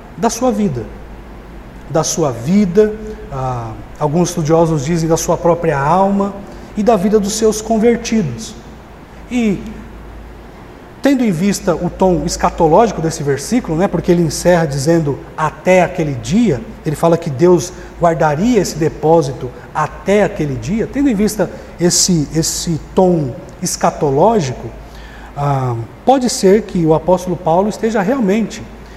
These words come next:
se referindo a algo, ah, algo que ele confiou a Deus, portanto, a sua própria vida. Ah, uma outra linha vai dizer que esse genitivo, ele é um genitivo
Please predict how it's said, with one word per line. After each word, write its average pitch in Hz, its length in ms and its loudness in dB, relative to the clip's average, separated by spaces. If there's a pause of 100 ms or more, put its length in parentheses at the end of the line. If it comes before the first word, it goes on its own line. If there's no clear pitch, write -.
(200)
se - 200 -6
referindo 175 640 0
a 139 60 2
algo, 156 420 2 (960)
ah, 143 460 2 (280)
algo 185 300 4
que - 180 -4
ele 202 160 2
confiou 202 580 0
a 127 40 0
Deus, 113 360 -10 (240)
portanto, 185 560 0 (320)
a 214 60 -2
sua 208 220 -2
própria 190 320 -2
vida. 170 280 -4 (1700)
Ah, 123 160 -8 (580)
uma 233 160 4
outra 262 320 4
linha 175 460 2 (420)
vai 185 180 4
dizer 175 400 2
que 175 300 -2
esse 175 440 0
genitivo, 143 760 0 (380)
ele 170 280 2
é 175 80 4
um 190 100 2
genitivo 175 560 0